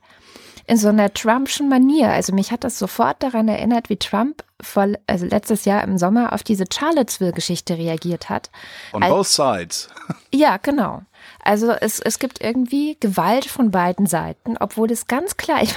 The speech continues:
Speaker 1: meine, da ist jemand gestorben und das ist, also auch so, das, die, die rechte Gewalt ist komplett aus dem Ruder gelaufen und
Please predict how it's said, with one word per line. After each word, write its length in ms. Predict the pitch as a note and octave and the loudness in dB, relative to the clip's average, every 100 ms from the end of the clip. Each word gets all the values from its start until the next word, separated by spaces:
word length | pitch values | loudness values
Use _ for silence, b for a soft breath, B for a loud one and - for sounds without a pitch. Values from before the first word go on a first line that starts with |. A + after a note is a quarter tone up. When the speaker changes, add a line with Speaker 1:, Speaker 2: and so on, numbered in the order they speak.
| - | -2
Speaker 1:
meine, 160 | B3 | 0
da 60 | B3 | 0
ist 180 | - - | -2 -2
jemand 240 | A3 G3+ | 0 0
gestorben 800 | - - - A3+ A3 G#3+ E3+ C#3+ - | -4 -10 0 4 4 2 -4 -12 -8
und 200 | F#3 G3 | -4 -4
das 120 | - | -4
ist, 200 | - - B B B - | -10 -14 B B B -4
also 220 | G3+ G#3 - | -2 0 -2
auch 120 | G3+ | -2
so, 180 | - B3 | 0 -2
das, 200 | G#3 - | -2 -8
die, 160 | A#3 G3+ | -8 0
die 140 | A3 | 2
rechte 400 | A3 C#4 - D#4 | 4 2 2 0
Gewalt 460 | B3+ G#3 F3+ E3+ - | 2 2 0 -4 -8
ist 240 | G#3 - | -10 -6
komplett 420 | - C4 E4 D#4+ | 0 2 2 2
aus 140 | - - | 0 2
dem 100 | B3 | 2
Ruder 300 | A#3+ G#3+ - | 2 0 0
gelaufen 580 | D#3+ D#3+ E3 - G#3+ A#3+ | -4 -4 -6 -4 -2 -2
und 300 | - G3 | -6 -8